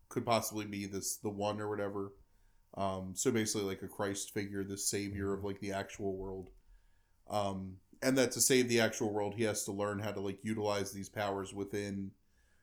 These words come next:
Speaker 1: the confines of the quote-unquote Matrix, which is this virtual reality that's been laid on top of the actual reality to control and harvest humans. Um, so he eventually learns to control his powers.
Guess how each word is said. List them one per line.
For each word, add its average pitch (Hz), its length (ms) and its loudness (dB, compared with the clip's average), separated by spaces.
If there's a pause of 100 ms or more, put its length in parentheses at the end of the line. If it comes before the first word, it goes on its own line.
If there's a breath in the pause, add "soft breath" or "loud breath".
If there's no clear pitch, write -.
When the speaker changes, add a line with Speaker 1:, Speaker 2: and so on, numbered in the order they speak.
(120)
Speaker 1:
the 120 100 2
confines 110 640 2
of 98 200 -2
the - 80 -4
quote-unquote 107 480 0
Matrix, 104 580 -4
which 104 200 -6
is 101 200 -4
this 101 280 -2
virtual 107 420 -2
reality 98 480 0
that's 98 200 -6
been 107 200 -4
laid 101 240 -2
on 98 160 -4
top 101 240 -2
of 101 80 -6
the 101 140 -2
actual 95 320 -6
reality 107 560 -2 (800 soft breath)
to 123 220 2 (160)
control 107 560 2
and 98 100 0
harvest 101 440 0
humans. 101 520 -4 (640)
Um, 104 560 4 (2500)
so 147 220 8
he 143 100 10
eventually 117 400 4
learns 101 320 -2
to 107 80 -4
control 101 400 -4
his 98 100 -4
powers. 98 580 0